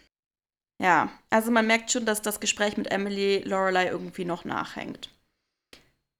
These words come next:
Das merken wir dann auch noch doller, weil Christopher und Sherry jetzt nämlich noch mal reinkommen, wo ich mir schon wieder denke, so,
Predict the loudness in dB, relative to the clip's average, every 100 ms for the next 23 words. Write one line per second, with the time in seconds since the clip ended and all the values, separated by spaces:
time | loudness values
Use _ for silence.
0 | 0 2 2 0 0 -2 -2 0 0 0
1 | 0 0 -2 -4 2 2 2 0 -6 _
2 | _ _ _ 2 4 4 2 0 -4 -12
3 | _ _ _ _ _ -4 -2 0 -2 0
4 | -2 2 4 6 4 0 -4 -2 -2 2
5 | 2 0 0 0 0 -6 -2 2 2 2
6 | 2 4 4 4 2 -2 -2